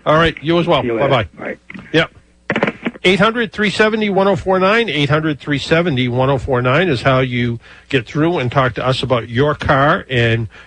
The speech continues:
Speaker 1: your car problem. We'll try to, we'll try to help you with some problems. We got an email, um, just during the program here about, uh, somebody had a problem. They turned their air conditioner on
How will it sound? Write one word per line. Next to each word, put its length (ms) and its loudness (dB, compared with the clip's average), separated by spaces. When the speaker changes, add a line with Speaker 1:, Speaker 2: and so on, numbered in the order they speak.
Speaker 1:
your 260 2
car 260 0
problem. 420 0
We'll 100 -2
try 200 0
to, 160 2
we'll 120 -4
try 160 2
to 100 0
help 200 0
you 120 0
with 120 -2
some 160 -2
problems. 420 0
We 200 0
got 160 2
an 80 2
email, 600 2
um, 420 0
just 260 -2
during 200 2
the 80 0
program 420 -2
here 260 0
about, 420 -2
uh, 220 2
somebody 320 0
had 180 2
a 60 -4
problem. 500 0
They 100 0
turned 320 -2
their 160 0
air 200 0
conditioner 520 -2
on 400 0